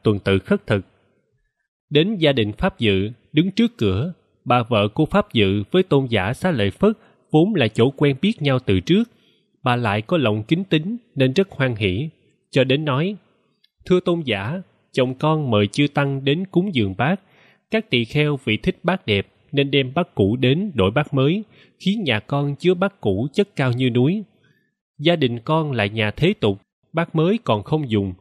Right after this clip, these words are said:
huống gì là bát cũ. Thưa tôn giả, mọi sinh hoạt trong gia đình con chỉ trông cậy vào nghề làm bát." Thấy rồi Xá Lợi Phất tùy thuận thuyết pháp, khiến bà sinh tâm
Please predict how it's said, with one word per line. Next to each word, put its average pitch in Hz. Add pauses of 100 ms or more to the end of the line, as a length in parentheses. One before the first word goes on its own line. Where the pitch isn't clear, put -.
(200)
huống 196
gì 107
là 98
bát 135
cũ. 107 (680)
Thưa 175
tôn 165
giả, 113 (280)
mọi 123
sinh 170
hoạt 107
trong 151
gia 143
đình 104
con 135 (280)
chỉ 185
trông 175
cậy 104
vào 92
nghề 95
làm 90
bát." 147 (1500)
Thấy 202
rồi 113
Xá 175
Lợi 117
Phất 214 (220)
tùy 113
thuận 104
thuyết -
pháp, 202 (280)
khiến 196
bà 101
sinh 143
tâm 135